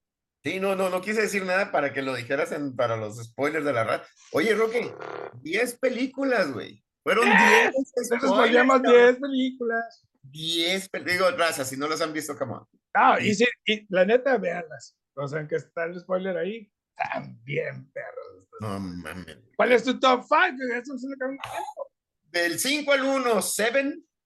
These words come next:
Speaker 1: American Psycho, Twelve Monkeys,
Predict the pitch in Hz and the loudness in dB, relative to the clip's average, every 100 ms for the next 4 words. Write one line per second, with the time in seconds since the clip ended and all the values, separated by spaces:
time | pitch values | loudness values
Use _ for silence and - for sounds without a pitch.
0 | _ _ _ _ - 135 151 170 165 147 | _ _ _ _ -8 -2 -2 -2 -4 -8
1 | - 185 208 233 240 240 _ _ _ _ | 0 0 0 0 -2 -4 _ _ _ _
2 | _ 170 165 147 156 190 214 240 254 - | _ -2 0 -4 -6 -8 -6 -10 -10 -12
3 | _ | _